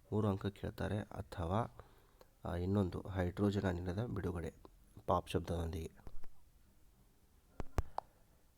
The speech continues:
ಕೆಳಗಿನ ರಾಸಾಯನಿಕ ಕ್ರಿಯೆಗಳಿಗೆ ಸರಿದೂಗಿದ ರಾಸಾಯನಿಕ ಸಮೀಕರಣ ಬರೆಯಿರಿ ಅಂತ ಹೇಳಿದ್ದಾರೆ. ಇಲ್ಲಿ ನೋಡ್ರಿ, ನೈಸರ್ಗಿಕ ಅನಿಲ ಸಿ ಎಚ್ ಟು ಪ್ಲಸ್ ಓ ಟು,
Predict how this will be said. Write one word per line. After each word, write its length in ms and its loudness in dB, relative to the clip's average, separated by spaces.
ಕೆಳಗಿನ 380 6
ರಾಸಾಯನಿಕ 580 4
ಕ್ರಿಯೆಗಳಿಗೆ 640 2
ಸರಿದೂಗಿದ 540 2
ರಾಸಾಯನಿಕ 540 2
ಸಮೀಕರಣ 520 0
ಬರೆಯಿರಿ 400 0
ಅಂತ 200 -2
ಹೇಳಿದ್ದಾರೆ. 440 0
ಇಲ್ಲಿ 300 -6
ನೋಡ್ರಿ, 280 -6
ನೈಸರ್ಗಿಕ 560 -2
ಅನಿಲ 320 -2
ಸಿ 200 -6
ಎಚ್ 260 0
ಟು 160 4
ಪ್ಲಸ್ 300 0
ಓ 100 0
ಟು, 300 -2